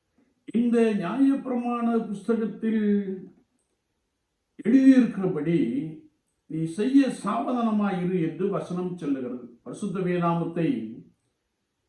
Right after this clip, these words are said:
வாசித்து தியானியுங்கள். "இந்த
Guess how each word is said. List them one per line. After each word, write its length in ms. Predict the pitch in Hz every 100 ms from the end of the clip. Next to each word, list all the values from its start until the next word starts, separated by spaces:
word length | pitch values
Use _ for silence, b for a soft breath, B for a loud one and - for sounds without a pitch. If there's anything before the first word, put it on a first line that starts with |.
| _
வாசித்து 580 | 139 165 - 214 175 202
தியானியுங்கள். 1040 | 165 165 160 170 165 160 151 117 113 135 - _ _ _ _ _ -
"இந்த 640 | 165 190 185 180 175 170